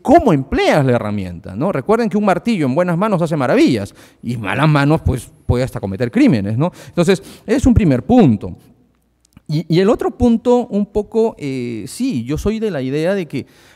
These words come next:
sentencias pueden, eh, ser modificadas mediante actos jurídicos posteriores, tal como lo ha señalado Cristian, y, y, y ese acto jurídico posterior está contenido en un acta de conciliación.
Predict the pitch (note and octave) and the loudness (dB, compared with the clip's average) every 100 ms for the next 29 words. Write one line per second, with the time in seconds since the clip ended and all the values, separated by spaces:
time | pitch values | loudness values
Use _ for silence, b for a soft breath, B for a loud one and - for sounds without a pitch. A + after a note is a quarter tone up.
0 | b _ _ _ _ _ _ _ _ - | b _ _ _ _ _ _ _ _ -2
1 | E3+ D#3+ D3+ C#4+ D#4 D3+ - A#2 A2+ - | 0 2 2 2 2 2 -2 -6 -8 -10
2 | _ _ _ - B3+ C4+ E3+ D#3 E3+ F3+ | _ _ _ 0 2 2 0 0 -4 -10
3 | _ _ A#2+ B2+ A#2+ F#3+ G3+ G3+ D3 C#3 | _ _ -6 -4 -2 0 0 0 -2 -4
4 | D#3+ E3+ G3 E3 C3 B2 D3+ G3 D3 D3+ | -2 -2 0 -2 -2 -4 -6 -6 -4 -4
5 | F3 F3 D3 - B2+ C#3+ C3+ B2+ C#3 C3 | -4 -4 -4 -4 -2 0 0 -4 -10 -8
6 | C#3+ B2+ C3 D3 C#3+ C#3+ C#3+ C#3 - C#3+ | -8 -6 -6 -6 -2 -2 -2 -6 -6 -6
7 | F3 b b b b b B2+ - D3+ C#3+ | -8 b b b b b -10 -6 -4 0
8 | D#3 F3+ E3 F3+ - G#3+ G#3+ A3 - F#3 | 2 2 0 -2 -2 -4 -4 -6 -4 -4
9 | G#3 G#3 G3 D#3+ - D3 F#3 C#4+ D3 - | -4 -2 -2 -2 -2 -4 -4 -6 -10 -8
10 | G#3+ D4+ - D3 C3+ C3 E3+ F3 C#3+ - | -8 -8 -8 -6 -4 -4 -4 -2 -4 -4
11 | D#3+ C3 A#2+ A2 G#2 C4+ C4+ | -4 -4 -4 -6 -4 0 0